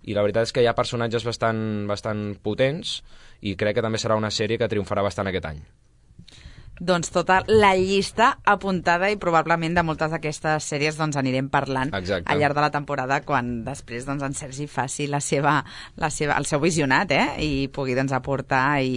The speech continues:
Speaker 2: i desgranar, doncs, a com ha estat dirigida, interpretada. Nosaltres també, com sempre, eh,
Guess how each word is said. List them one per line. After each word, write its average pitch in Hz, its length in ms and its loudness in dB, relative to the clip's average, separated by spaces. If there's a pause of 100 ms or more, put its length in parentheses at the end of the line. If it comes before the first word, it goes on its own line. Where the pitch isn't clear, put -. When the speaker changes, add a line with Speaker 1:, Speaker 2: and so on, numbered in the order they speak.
Speaker 2:
i 135 80 -2
desgranar, 131 640 2 (400)
doncs, 135 320 -2
a 127 140 0 (180)
com 120 140 -6
ha 123 100 -6
estat 120 240 -6
dirigida, 123 480 0
interpretada. 120 720 -2 (340)
Nosaltres 160 380 -2
també, 165 180 -2
com 170 160 -4
sempre, 160 400 2 (320)
eh, 147 340 4